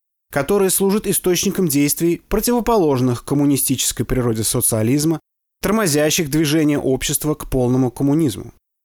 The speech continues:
Это означает, что при социализме существует объективная почва для чуждых социалистическому строю проявлений, и они еще имеют экономические корни.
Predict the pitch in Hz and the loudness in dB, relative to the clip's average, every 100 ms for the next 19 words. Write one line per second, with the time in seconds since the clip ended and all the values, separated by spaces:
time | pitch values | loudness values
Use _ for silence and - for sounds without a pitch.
0 | _ _ _ 127 131 135 147 147 185 165 | _ _ _ -4 0 0 0 0 2 0
1 | - - 151 143 - - 143 - 143 - | 0 0 0 0 -2 -2 -2 0 0 0
2 | 147 190 220 147 101 - 135 160 - 131 | 2 2 2 2 0 0 0 0 0 0
3 | 180 196 - 175 180 202 - 170 180 185 | 0 0 -2 -2 0 0 0 0 2 2
4 | 175 175 175 - 160 170 - - 135 202 | 0 0 0 0 0 -2 -4 -8 -2 0
5 | - 170 175 147 165 - 165 139 147 135 | 0 0 0 0 -4 -2 -2 0 0 0
6 | - 131 - 120 113 - 131 113 - 110 | 0 -2 -2 0 -2 0 0 0 -2 -2
7 | 110 120 151 170 160 _ _ _ _ - | 0 0 2 2 0 _ _ _ _ -4
8 | 131 110 117 214 220 170 - 143 98 113 | 0 2 2 2 2 2 0 0 -2 0
9 | 117 131 190 190 - 143 143 160 120 120 | 0 2 2 0 -4 -6 -2 0 2 2
10 | 147 180 180 - 143 135 160 151 110 - | 2 2 -2 0 -2 -2 -2 0 -2 -6